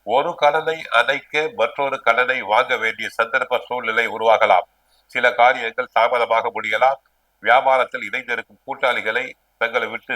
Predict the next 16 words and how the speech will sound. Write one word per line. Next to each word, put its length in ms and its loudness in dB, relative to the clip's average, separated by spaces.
விலக்க 300 -4
நேரிடலாம். 560 0
சிலருக்கு 500 -6
வந்த 340 -2
வரன்கள் 500 0
கை 180 0
நழுவி 420 -2
போகலாம். 480 2
ஆகவே 440 0
சாதுரியமாக 720 0
பேசுங்கள். 480 -6
மிக 240 -6
அன்பாக 560 2
தாங்கள் 280 0
இருக்க 200 -6
வேண்டும். 380 -4